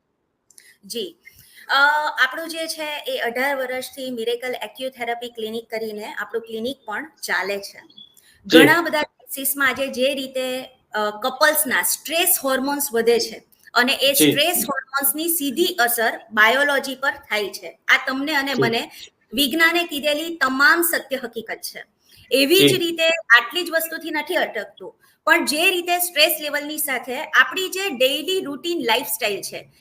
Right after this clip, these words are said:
Speaker 1: એમાં જે રીતે
Speaker 2: જી.
Speaker 1: આપણે જંક ફૂડને એડોપ્ટ કરીએ છીએ, કન્ઝ્યુમ કરીએ છીએ, આ બધી
Speaker 2: જી.
Speaker 1: વસ્તુઓ પણ શરીરને એટલી જ નડે છે. તો એનાથી એક હોર્મોનલ ઇમ્બેલેન્સ જે છે, આ ઊભું થાય
Speaker 2: હા.
Speaker 1: છે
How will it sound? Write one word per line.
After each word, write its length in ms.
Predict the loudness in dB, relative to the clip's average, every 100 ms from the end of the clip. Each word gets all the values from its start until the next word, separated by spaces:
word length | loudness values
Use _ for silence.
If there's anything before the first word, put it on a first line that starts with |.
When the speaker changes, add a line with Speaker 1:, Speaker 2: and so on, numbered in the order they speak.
| _
Speaker 1:
એમાં 280 | 0 4 4
જે 180 | 4 -2
રીતે 160 | -4 2
Speaker 2:
જી. 80 |
Speaker 1:
આપણે 320 | 6 6 4 -6
જંક 420 | -2 -4 -4 -10
ફૂડને 400 | -8 -4 -2 0 0
એડોપ્ટ 400 | 0 0 -2 -6
કરીએ 300 | -4 -2 -2
છીએ, 200 | -4 -10
કન્ઝ્યુમ 640 | -6 -2 -2 -2 -2 -2 -2
કરીએ 360 | -6 -4 -6
છીએ, 200 | -6 -12 -20 _ _ 6
આ 160 | 8
બધી 220 | 8 6 2
Speaker 2:
જી. 40 |
Speaker 1:
વસ્તુઓ 480 | 4 4 4 0 0
પણ 120 | 0
શરીરને 460 | -2 -8 -6 -4 -2
એટલી 280 | -4 -6
જ 200 | -8 -4
નડે 260 | 0 2 0
છે. 180 | -4 -14 -16 _ -20 0
તો 60 | 4 6
એનાથી 340 | 6 4 2
એક 200 | 0 -2 -2
હોર્મોનલ 520 | -2 0 2 2 0 -4
ઇમ્બેલેન્સ 640 | -6 0 2 2 0 -4
જે 180 | -6 -8
છે, 140 | -6
આ 400 | -8 -6 0 0 2
ઊભું 240 | -4 -4
થાય 180 | -4 -2
Speaker 2:
હા. 180 | 6
Speaker 1:
છે 60 | 6